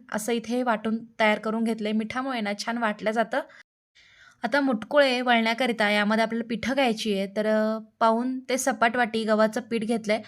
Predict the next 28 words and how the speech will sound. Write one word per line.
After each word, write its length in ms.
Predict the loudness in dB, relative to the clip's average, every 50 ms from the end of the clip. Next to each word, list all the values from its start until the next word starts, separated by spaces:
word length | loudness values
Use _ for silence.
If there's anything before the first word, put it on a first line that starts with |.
| -14 -18 -18 -18 -18 _ -4
आणि 140 | -2 -2 0
जास्त 340 | 2 2 2 2 2 2 2
प्रमाणामध्ये 600 | 2 2 2 2 2 0 0 0 0 0 0 2
बाजरीचं 460 | 2 2 2 2 0 0 -2 -2 -4
पीठ 240 | -4 -2 -2 0 0
घेतलंय. 380 | 0 0 -2 -2 -2 -2 -2
दोनच 380 | 0 0 0 0 0 -2 -2 -4
पिठं 240 | -8 -6 -4 -4 -4
इथे 160 | -4 -4 -4
मी 120 | -4 -2
वापरते. 640 | 0 0 0 0 0 0 -2 0 0 -2 -4 -4 -8 _ -20 -20 -18 -18 -20 -14 -4 0
यामध्ये 360 | 2 4 4 4 4 2 2
तुम्ही 220 | 2 0 -2 -4
ज्वारीचं 440 | 0 2 4 4 4 4 2 -2 -4
किंवा 200 | -6 -4 -4 0
डाळीचं 380 | 2 2 4 4 2 0 -2 -4
सुद्धा 220 | -6 -4 -4 -4
पीठ 180 | -4 -4 -4 -4
घेऊ 240 | -2 -2 0 0 0
शकता. 400 | 0 -2 -2 -2 -2 -4 -4 -4 -6 -12 -20 -20 -20 -20 -20 -20 -20 _ _ _ _ _
दोन 220 | 0 0 2 2 0
चिमूट 240 | 0 0 0 0 -2
हळद 260 | 0 4 4 4 4 4
घातली 340 | 2 0 -2 -2 -4 -4
आहे 160 | -2 -2 -4 -6 -4 -2
आणि 160 | 0 0 0
मिक्सरला, 600 | 0 -2 -2 -2 -2 -2 0 2 2 2 2 0 -4 -10 -18 _ _ _ _ _ _ -6
अ, 120 | -4 -2